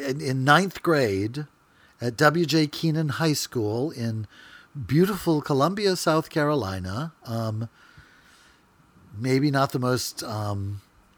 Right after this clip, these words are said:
nurturing environment to be a young gay man in the seventies. Um, the eighteen seventies, of course, I mean. Um, uh,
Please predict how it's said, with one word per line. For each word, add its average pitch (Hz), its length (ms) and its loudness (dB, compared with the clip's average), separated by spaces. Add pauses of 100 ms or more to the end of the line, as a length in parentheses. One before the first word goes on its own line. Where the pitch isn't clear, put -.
(180)
nurturing 120 800 -2
environment 110 680 -4
to - 100 -12
be 120 160 -2
a 113 40 0
young 110 260 -4
gay 104 200 -4
man 101 320 -6
in 95 260 -8 (420)
the 110 100 -6
seventies. 104 760 -2 (120)
Um, 127 500 0 (1120)
the 156 200 2
eighteen 120 480 0
seventies, 85 560 -8
of - 80 -12
course, 82 320 -14
I 90 120 -12
mean. 90 280 -12 (160)
Um, 147 460 8 (1800)
uh, 143 360 10